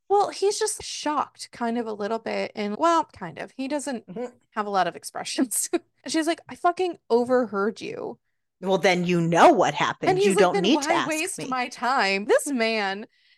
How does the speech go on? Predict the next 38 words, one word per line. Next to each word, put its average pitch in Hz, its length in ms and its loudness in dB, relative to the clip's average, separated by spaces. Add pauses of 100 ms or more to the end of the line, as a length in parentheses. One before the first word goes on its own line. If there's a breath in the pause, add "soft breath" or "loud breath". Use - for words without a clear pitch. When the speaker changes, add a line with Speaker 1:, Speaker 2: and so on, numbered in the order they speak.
(120)
Speaker 1:
is, 339 160 0
like, - 180 -2
awful." 311 400 2
And 302 140 -2
she 349 80 -2
Speaker 2:
Ugh. 294 40 -4
Speaker 1:
goes, 349 140 2
"Am 311 160 -2
I 302 220 0
so 269 720 0
fucking 269 540 -4
undesirable 226 880 -2
you 214 180 -6
had 240 120 -4
to 214 100 -10
force 185 420 -4
someone?" 269 340 2
And 320 140 -2
he 339 60 -2
goes, 302 220 -2
"Don't 285 280 0
be 294 140 -4
dramatic." 196 760 -2
And 254 100 -2
I'm 277 100 -2
like, 269 180 -6
Speaker 2:
It - 400 -6
isn't 359 240 4
Speaker 1:
"Fucking 285 180 4
Speaker 2:
about 190 460 4
you. 160 300 -2
Speaker 1:
boy, 262 180 8
Speaker 2:
It's 302 120 2
Speaker 1:
sit 190 40 2
Speaker 2:
about 190 180 2
Speaker 1:
down." 196 220 0
Speaker 2:
furthering 196 680 0
the 160 120 -8